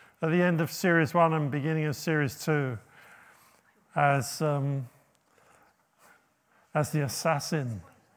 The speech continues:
is on her trail. We're looking at Psalm fifty-seven. An assassin is on the trail of David.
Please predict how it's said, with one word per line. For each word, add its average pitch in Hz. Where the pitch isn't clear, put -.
is 139
on 151
her 139
trail. 117
We're 214
looking 226
at 190
Psalm 254
fifty-seven. 202
An 180
assassin 220
is 190
on 220
the 214
trail 220
of 175
David. 170